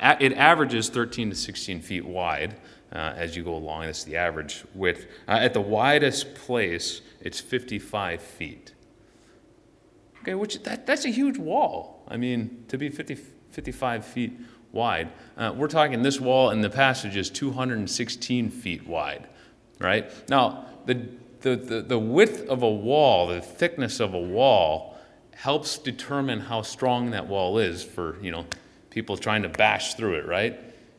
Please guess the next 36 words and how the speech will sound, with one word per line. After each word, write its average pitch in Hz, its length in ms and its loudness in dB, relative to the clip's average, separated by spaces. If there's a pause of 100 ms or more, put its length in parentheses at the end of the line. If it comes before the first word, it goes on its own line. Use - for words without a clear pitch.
(120)
You - 80 -12
take 101 260 0
some 107 220 -4
sort 110 240 0
of 92 100 -2
a 85 140 0 (160)
heavy 113 360 -2
object 107 420 2
and 90 100 -6
try 107 160 -2
to 92 80 -4
ram 104 280 -4
it 104 120 -10
through, 107 320 -6
or 82 140 -4
some - 240 -12
chariots 110 560 0
and 82 160 -14 (360)
something. 147 440 4
You're 104 100 2
trying 147 220 2
to 139 60 4
burst 143 500 2
through 139 180 -2
the 123 100 2
wall, 113 640 0 (440)
right? 120 240 -2 (760)
Um, 101 280 2 (1000)
two 202 200 0
hundred 175 280 6
sixteen 165 580 2
foot 151 460 4
thick - 360 2
wall, 107 760 4
uh, 95 180 -4
y-, 104 180 -12